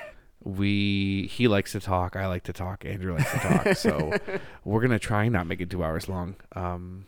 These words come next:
Speaker 1: we could, we could go all night. Let's be real. I could,
Speaker 2: Oh,
Speaker 1: we
Speaker 2: we
Speaker 1: could do,
Speaker 2: could.
Speaker 1: we could probably do a six-hour show with him. Um,
Speaker 2: <laughs> We probably could.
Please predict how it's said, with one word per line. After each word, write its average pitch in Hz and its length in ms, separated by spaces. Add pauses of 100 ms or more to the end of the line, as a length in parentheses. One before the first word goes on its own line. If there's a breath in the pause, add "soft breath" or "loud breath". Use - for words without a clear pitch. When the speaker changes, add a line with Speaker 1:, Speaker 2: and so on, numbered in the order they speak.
(120)
Speaker 1:
we 101 120
could, 95 260
we 104 140
could 123 160
go 107 100
all 90 160
night. 82 240
Let's - 140
be 90 100
real. 76 220
I 69 100
could, 104 140
Speaker 2:
Oh, - 20
Speaker 1:
we 120 80
Speaker 2:
we 123 60
Speaker 1:
could 117 80
do, 104 120
Speaker 2:
could. 98 80
Speaker 1:
we 127 100
could 123 100
probably 104 160
do 98 80
a 90 40
six-hour 82 400
show 82 180
with 76 120
him. 80 200 (460 loud breath)
Um, 78 400 (140)
Speaker 2:
<laughs> 196 120
We 185 120
probably 175 520
could. 127 360